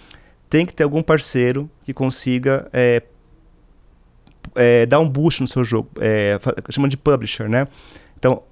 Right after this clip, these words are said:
algum investidor ou algum outro estúdio consiga dar esse pontapé inicial. Sem isso, não tem esperança. E seja humilde, né? Ou seja, você faz um jogo que parece ser bom pra você,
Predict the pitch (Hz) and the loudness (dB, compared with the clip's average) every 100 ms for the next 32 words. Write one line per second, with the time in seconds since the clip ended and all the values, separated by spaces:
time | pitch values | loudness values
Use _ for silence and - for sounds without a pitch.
0 | - - 127 123 160 175 - 151 123 127 | -20 -4 -2 0 0 0 -2 0 2 4
1 | 131 131 _ _ _ - 131 139 143 147 | 2 -2 _ _ _ 0 2 2 2 0
2 | - - 123 127 127 127 - 123 - 127 | -4 -4 -2 0 -2 -6 -4 -6 -4 -2
3 | 127 127 127 113 - _ _ _ _ _ | 0 2 2 2 -4 _ _ _ _ _
4 | - 110 107 123 117 - 123 - 123 127 | -16 -2 2 2 0 -2 -2 0 0 0
5 | 120 - 127 98 95 - 123 135 - 139 | -2 -2 0 0 -4 -6 -4 -4 -4 -4
6 | 139 131 127 - 151 113 104 107 - _ | -4 -4 -4 -4 -6 -4 -6 -12 -18 _
7 | _ _ - - - _ _ _ - 151 | _ _ -20 -20 -20 _ _ _ -2 2
8 | 185 226 175 151 123 117 - _ _ _ | 2 2 4 2 2 -4 -12 _ _ _
9 | - 120 151 - 127 117 120 - 151 175 | -2 2 2 2 -2 0 -4 -4 -2 0
10 | 160 131 131 127 - 131 135 139 131 123 | 0 0 0 -2 -2 0 0 -2 -4 -6
11 | 117 - 147 151 | -8 -2 0 0